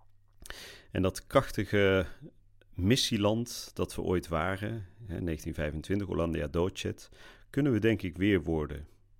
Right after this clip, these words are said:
Maar dan moeten we wel eerst zorgen dat ons eigen land ten diepste bekeerd wordt. We hebben net gebeden voor Nederland, ook voor de bekering van de leiders van Nederland.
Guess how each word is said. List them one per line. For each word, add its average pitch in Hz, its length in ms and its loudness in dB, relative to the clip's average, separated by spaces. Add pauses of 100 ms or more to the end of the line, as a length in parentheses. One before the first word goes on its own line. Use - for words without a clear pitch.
(120)
Maar - 400 -10
dan 95 80 4
moeten 107 200 2
we 101 60 0
wel 117 160 2
eerst 120 240 2
zorgen 110 380 0
dat - 460 -2 (340)
ons - 180 -2
eigen 113 340 2
land 92 540 0 (640)
ten 87 200 2
diepste 101 380 -4
bekeerd 87 500 0
wordt. 76 300 -6
We 80 60 -2
hebben 85 180 2
net 87 200 0
gebeden 95 560 0
voor 87 560 -4
Nederland, 87 580 0
ook - 120 -14
voor 78 120 -8
de 73 60 -8
bekering 92 420 -2
van 80 100 -6
de 76 80 -2
leiders 95 360 0
van 85 100 -4
Nederland. 78 640 -6